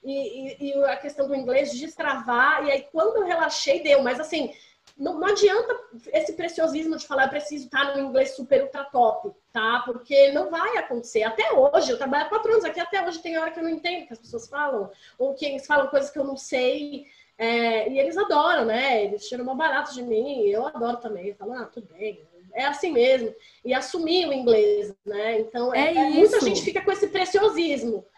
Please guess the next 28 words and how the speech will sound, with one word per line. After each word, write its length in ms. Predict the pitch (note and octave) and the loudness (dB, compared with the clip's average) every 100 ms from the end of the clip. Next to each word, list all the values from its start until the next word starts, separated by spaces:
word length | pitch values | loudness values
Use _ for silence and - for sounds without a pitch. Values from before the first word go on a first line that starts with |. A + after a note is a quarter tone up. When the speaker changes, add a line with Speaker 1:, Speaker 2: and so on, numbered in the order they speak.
| - | -4
Speaker 1:
né? 280 | A#3 B3+ C#4 | 0 6 6
E 20 | |
é 80 | C#4+ | 6
uma 180 | D4 D4 | 6 4
outra 220 | G4 A4 | 4 4
barreira 400 | G#4 F4 D#4+ D#4 | 4 4 4 2
também 200 | E4 D#4 | 0 -6
que 60 | E4 | -8
eu 40 | |
sempre 200 | F4 D#4+ | -8 -8
falo, 220 | - C#4+ C#4 | -4 -2 -2
"Gente, 420 | E4+ C#4 - - | 0 -2 -4 -2
calma, 340 | D#4 C4 A3 | 0 0 -2
não 120 | A#3+ B4 | -4 -2
é 80 | |
bem 140 | F4+ A#3+ | 0 0
assim, 340 | A#3+ A3 F#3 - _ | 0 -2 -4 -8 _
né? 200 | G#3 A#3+ A#3+ | -6 -4 0
Vamos 160 | C#4+ A4 | 6 8
Speaker 2:
É. 20 | |
Speaker 1:
entender 320 | D5 G4+ F4 | 8 6 4
como 120 | E4+ | -2
é 60 | D4+ | -4
que 80 | D4+ | -4
tá 60 | |
sendo 240 | B3+ C#4+ C#4 | -4 -2 0
o 40 | |
inglês, 440 | B3+ C#4 D#4 B3+ | 4 6 6 6